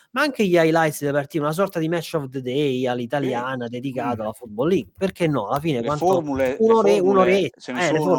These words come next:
Speaker 2: sono.
Speaker 1: eh, bravo. Si possono trovare mille formule e U K Calcio è sempre a disposizione, questo, questo è
Speaker 3: Ovvio.
Speaker 1: indubbio.
Speaker 2: Ovvio.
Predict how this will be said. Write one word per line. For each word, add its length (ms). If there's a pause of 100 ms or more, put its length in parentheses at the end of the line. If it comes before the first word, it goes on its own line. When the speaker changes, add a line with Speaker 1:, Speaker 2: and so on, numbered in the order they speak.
(140)
Speaker 2:
sono. 140
Speaker 1:
eh, 40
bravo. 480 (440)
Si 160
possono 400
trovare 180
mille 220
formule 420
e 400 (540)
U 80
K 120
Calcio 340
è 20
sempre 320
a 20
disposizione, 560
questo, 480
questo 420
è 100
Speaker 3:
Ovvio. 180
Speaker 1:
indubbio. 800
Speaker 2:
Ovvio. 420